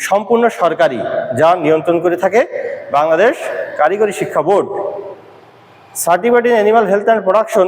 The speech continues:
ও পোল্ট্রি ফার্মিং সম্পূর্ণ সরকারিভাবে পরিচালিত একটি বৈধ একাডেমিক কোর্স। এই কোর্সটি সম্পূর্ণ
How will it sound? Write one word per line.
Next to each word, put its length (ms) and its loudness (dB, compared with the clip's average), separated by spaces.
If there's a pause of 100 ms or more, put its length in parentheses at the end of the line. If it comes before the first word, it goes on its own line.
ও 20 4 (120)
পোল্ট্রি 300 2
ফার্মিং 280 0 (560)
সম্পূর্ণ 380 2 (180)
সরকারিভাবে 640 0 (100)
পরিচালিত 440 2 (560)
একটি 200 0 (460)
বৈধ 260 2 (560)
একাডেমিক 380 0 (120)
কোর্স। 300 2 (720)
এই 60 4 (100)
কোর্সটি 300 0 (180)
সম্পূর্ণ 380 0